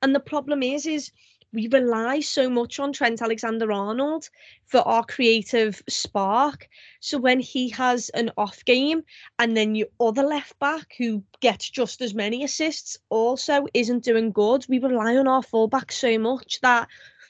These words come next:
there's not really a lot for, for, for us to do, especially in that midfield. I mean,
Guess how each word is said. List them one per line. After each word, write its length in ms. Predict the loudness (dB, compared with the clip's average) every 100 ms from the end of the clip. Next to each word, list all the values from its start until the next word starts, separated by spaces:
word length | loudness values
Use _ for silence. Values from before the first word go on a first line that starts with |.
| _ _ _ -2
there's 220 | 2 2
not 280 | 2 2 2
really 240 | 2 4
a 60 | 4
lot 200 | 0 -2
for, 360 | -4 -2 -2 -6
for, 160 | 0 0 0 0
for 160 | 0
us 120 | 0 -6
to 100 | -4
do, 260 | 0 2
especially 480 | 2 0 -2 0 0
in 80 | 2
that 160 | 0
midfield. 480 | 0 -4 -2 0 2
I 60 | 2
mean, 240 | 4 2